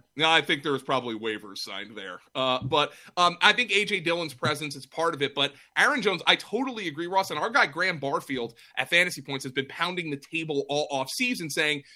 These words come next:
"I think Aaron Jones," he said, "is the beneficiary of no more Davante Adams." I think Aaron Jones,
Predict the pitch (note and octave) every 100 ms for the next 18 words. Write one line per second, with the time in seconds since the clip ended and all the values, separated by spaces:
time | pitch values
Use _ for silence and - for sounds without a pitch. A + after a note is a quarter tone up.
0 | _ _ - F#3+ G#3 F3+ F#3+ F#3 D#3 B2
1 | G3 B3+ G3+ C#3+ C3+ - C3 A#2+ D#3 C#3
2 | C#3+ E3 D#3+ D3 D#3+ - D#3 C#3 C3+ C3
3 | C#3+ C#3 C#3 A#2+ B2+ B2+ B2+ B2+ C3 A2+
4 | - _ _ - F#3+ A#3 G#3 G3 F#3+ F#3
5 | F#3 F3+